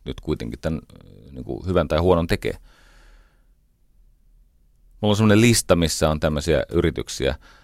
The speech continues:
Siellä on eri toimialoilta. Ei, ei tää rajaudu toimialoihin. Se on helppo nähdä tuolla mielenterveyskuntoutujien tai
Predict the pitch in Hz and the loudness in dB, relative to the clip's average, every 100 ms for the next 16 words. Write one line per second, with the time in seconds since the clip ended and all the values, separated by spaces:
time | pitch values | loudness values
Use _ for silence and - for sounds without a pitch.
0 | _ _ - - 87 135 123 110 110 101 | _ _ -8 -4 0 2 2 2 2 2
1 | 92 87 85 82 76 76 _ _ _ _ | 4 4 4 2 -4 -6 _ _ _ _
2 | _ _ _ _ _ _ _ _ _ _ | _ _ _ _ _ _ _ _ _ _
3 | _ _ _ - _ _ _ _ _ 87 | _ _ _ -20 _ _ _ _ _ _
4 | 80 80 76 65 52 - - - 95 104 | -20 _ _ -20 -16 -8 -4 0 2 4
5 | 98 85 80 71 - 87 78 67 60 71 | 4 4 4 2 0 2 2 0 -2 -2
6 | - 98 90 107 107 - 85 92 110 90 | 2 2 4 4 4 0 0 2 4 2
7 | 78 - 73 73 78 78 69 76 - 62 | 0 -2 -2 -2 -2 -2 -4 -6 -6 -8
8 | - 65 69 65 - 65 64 - 67 64 | -8 -8 -6 -6 -6 -8 -8 -4 -4 -4